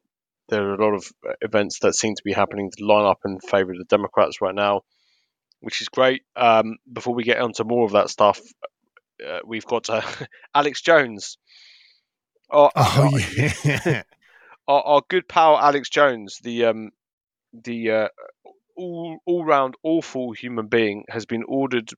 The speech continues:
Speaker 1: uh, by a judge to pay, is it four point one million dollars to the families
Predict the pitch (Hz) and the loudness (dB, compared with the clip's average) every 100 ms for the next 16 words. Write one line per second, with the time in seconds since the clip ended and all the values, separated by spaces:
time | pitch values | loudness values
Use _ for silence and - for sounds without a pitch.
0 | _ - 107 101 - 104 104 - 110 101 | _ -4 -2 0 0 -2 -2 0 -2 -2
1 | - 110 - 139 127 120 117 _ _ _ | -14 -18 -6 -2 0 -2 -8 _ _ _
2 | _ _ _ _ _ _ - 117 - - | _ _ _ _ _ _ -12 -10 -8 -2
3 | 151 143 139 143 131 131 127 123 127 127 | -2 0 0 0 2 2 2 2 2 6
4 | 123 117 113 113 _ _ _ - 113 110 | 4 4 0 -8 _ _ _ 0 4 4
5 | 98 98 - - - 98 - 120 120 110 | 2 -2 -6 -10 -8 -8 -2 0 0 -2
6 | 107 104 | -6 -6